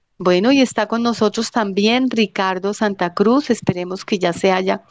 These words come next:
podido conectar porque tenía algunos problemillas allí de conectividad.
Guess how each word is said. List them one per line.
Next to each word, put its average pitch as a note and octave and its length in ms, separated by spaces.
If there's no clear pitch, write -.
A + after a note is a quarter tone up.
podido F#3 380
conectar G3 680
porque G3+ 240
tenía F3 540
algunos F3 400
problemillas E3+ 760
allí F3+ 380
de G3 200
conectividad. F#3+ 840